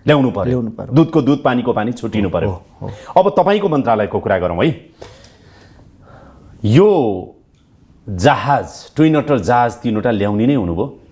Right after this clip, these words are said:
Speaker 2: ट्विन अटर होइन, दुर्गम क्षेत्रमा उड्ने जहाज भनिएको छ। तिनवटा कम्पनीले बोलपत्रमा आफ्नो समावेश, नाम हालिसकेको छ। अब त्यसको प्राविधिक कामहरू सुरु
Speaker 1: टेन्डर
Speaker 2: भएको छ।
Speaker 1: आह्वान भइसक्यो?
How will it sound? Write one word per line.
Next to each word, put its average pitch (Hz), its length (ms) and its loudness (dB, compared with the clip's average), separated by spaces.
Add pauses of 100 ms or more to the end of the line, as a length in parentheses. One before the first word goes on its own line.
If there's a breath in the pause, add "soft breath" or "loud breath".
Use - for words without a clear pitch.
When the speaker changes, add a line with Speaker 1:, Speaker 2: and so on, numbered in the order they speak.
(440 soft breath)
Speaker 2:
ट्विन 170 260 4
अटर 175 200 2
होइन, 110 500 -4
दुर्गम 147 380 2
क्षेत्रमा 131 480 -2
उड्ने 117 340 -2
जहाज 110 380 -2
भनिएको 98 440 -4
छ। 98 120 -8
तिनवटा 131 600 0
कम्पनीले 113 800 -2 (100)
बोलपत्रमा 110 1080 -4
आफ्नो 104 520 -6 (180)
समावेश, 113 600 -2 (360 soft breath)
नाम 143 340 0 (100)
हालिसकेको 104 640 -4
छ। 92 120 -10 (760 soft breath)
अब 113 160 2
त्यसको 113 380 -6
प्राविधिक 110 480 -2
कामहरू 98 320 -6
सुरु 98 240 -8
Speaker 1:
टेन्डर 143 260 4
Speaker 2:
भएको 127 140 2
छ। 113 40 -2
Speaker 1:
आह्वान 120 160 -2
भइसक्यो? 95 480 -4